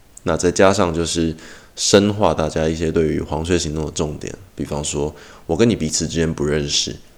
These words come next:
啊，我们都是一些有权有势的人，可以过好生活的人。那我们选择赌上这一切，去实践我们心中的理想。这其实可以变成一个人类社会、人类历史里面一个蛮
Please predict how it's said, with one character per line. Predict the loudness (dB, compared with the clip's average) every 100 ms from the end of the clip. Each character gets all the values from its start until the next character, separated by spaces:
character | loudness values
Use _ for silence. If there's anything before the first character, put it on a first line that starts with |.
| -20 -20 -4
啊， | 0
我 | 2 2
们 | 2 4
都 | 4
是 | 4 -2
一 | -2
些 | 0 2
有 | 2
权 | 0 -2
有 | 0 0
势 | 0
的 | 0
人， | 0
可 | -2
以 |
过 | 0 0
好 | 0 -2
生 | -4 -4
活 | -4
的 | -4
人。 | -6 -10 -16 -20 -20 -8 0
那 |
我 | 2
们 | 2
选 | 0 -2
择 | 0 -2
赌 | -2 -4
上 | -2 -2
这 | 0
一 | -2
切， | -2 -4 -6 -10 -20
去 | -4 0 2 0
实 | -2 0
践 | 2 0
我 | 0
们 | -4
心 | -4
中 | -4 -6
的 |
理 | -8 -6
想。 | -6 -6 -12 -20 -20 -20 -20 -6
这 | -2
其 | 2 2
实 |
可 | 2
以 | 2
变 | 2
成 | 0 -2
一 |
个 | 0
人 | 0 0 2
类 | 2
社 | 2 0 0
会、 | 2 0
人 | 0 -2
类 | 0 0
历 | 0 -4 -2
史 | -2 -2 -4
里 | -4
面 | -4 -4
一 | -4
个 |
蛮 | -4 -4 -6 -6 -6 -8